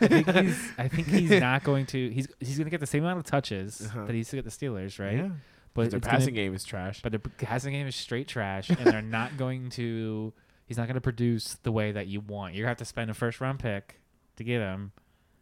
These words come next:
Speaker 2: and you're not gonna be happy with that.
Speaker 1: Mm-mm.
Speaker 2: It's gonna be like, "Fuck, I wish I had spent on somebody
Speaker 1: And their
Speaker 2: else."
Speaker 1: quarterback situation, Sam Bradford, right?
Speaker 2: Yeah.
Speaker 1: Like
Speaker 2: No, Sa-, Sam Darnold.
Speaker 1: Sam Darnold.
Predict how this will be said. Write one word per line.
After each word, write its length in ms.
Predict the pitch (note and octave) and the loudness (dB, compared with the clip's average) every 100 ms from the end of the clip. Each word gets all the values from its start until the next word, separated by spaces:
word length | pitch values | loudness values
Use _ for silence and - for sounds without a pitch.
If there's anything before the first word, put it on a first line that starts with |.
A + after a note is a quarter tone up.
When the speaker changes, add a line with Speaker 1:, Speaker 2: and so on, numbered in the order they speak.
| - | -12
Speaker 2:
and 140 | G2+ | -6
you're 80 | G#2+ | -2
not 140 | A#2 | -2
gonna 120 | B2 A#2 | -2 -2
be 60 | |
happy 260 | A2 A2 G2+ | -2 -2 -4
with 160 | F2 F2 | -6 -8
that. 220 | E2+ D#2 | -10 -10
Speaker 1:
Mm-mm. 320 | F#2+ A2+ G#2+ | -10 -10 -12
Speaker 2:
It's 100 | A2 | -10
gonna 180 | A2+ G#2+ | -6 -4
be 80 | G2+ | -4
like, 140 | F2 | -6
"Fuck, 220 | - G2 F#2 | -8 -8 -6
I 40 | |
wish 200 | F#2 G2 | -8 -6
I 60 | F#2+ | -8
had 160 | F2+ | -8
spent 180 | - G2+ | -6 -6
on 80 | F#2+ | -6
somebody 280 | G2+ G2 G2 | -6 -6 -2
Speaker 1:
And 100 | A#2+ | -2
their 80 | A2+ | -2
Speaker 2:
else." 80 | - | 0
Speaker 1:
quarterback 360 | C#3+ B2+ G2+ | 0 0 -2
situation, 720 | A2+ G#2 G2+ G2 - F2+ F#2+ A#2 _ E3+ | -6 -10 -10 -10 -10 -10 -12 -18 _ -20
Sam 220 | - A2+ | -8 -6
Bradford, 360 | A2 A2+ C3 A#2 | -4 -4 -2 -4
right? 180 | B2 C3+ | -4 -4
Speaker 2:
Yeah. 240 | A#2+ G2 E2+ - - | -2 -2 -4 -14 -8
Speaker 1:
Like 160 | A2+ B2+ | -4 0
Speaker 2:
No, 200 | G#2+ G2+ | 0 -2
Sa-, 220 | - G2 | -6 -4
Sam 240 | A#2+ A2+ | -4 -2
Darnold. 400 | G#2+ A2 F2+ F2 - | -4 -6 -6 -12 -12
Speaker 1:
Sam 240 | - C#3+ | -2 -2
Darnold. 180 | C3+ A2 | -2 -8